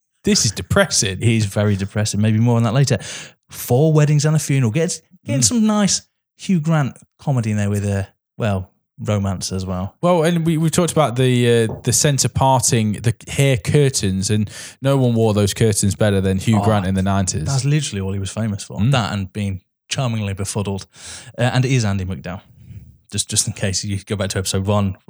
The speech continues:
Speaker 2: well, I got it right, but I apologise. It's Andy McDowell.
Speaker 1: Not Malcolm McDowell. That's a completely different movie.
Speaker 2: Yeah, I know, yeah. Um,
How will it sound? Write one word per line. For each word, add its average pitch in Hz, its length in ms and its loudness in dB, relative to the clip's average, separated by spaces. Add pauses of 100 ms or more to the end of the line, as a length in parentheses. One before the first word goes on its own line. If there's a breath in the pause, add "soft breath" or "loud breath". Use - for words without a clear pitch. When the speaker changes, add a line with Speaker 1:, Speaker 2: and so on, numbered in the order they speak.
Speaker 2:
well, 98 220 -2
I 107 60 0
got 110 260 0
it 98 100 -4
right, 117 300 0
but 107 80 -4
I 87 80 -2
apologise. 107 560 -4
It's 104 120 -6
Andy 120 180 -2
McDowell. 107 360 -2 (440 soft breath)
Speaker 1:
Not 127 140 0
Malcolm 107 320 2
McDowell. 82 320 -2 (220)
That's 110 200 -2
a 98 40 -2
completely 117 380 -2
different 95 300 -4
movie. 98 120 2
Speaker 2:
Yeah, 135 80 6
I 135 40 8
know, 139 160 6
yeah. 117 200 4 (500)
Um, 139 260 2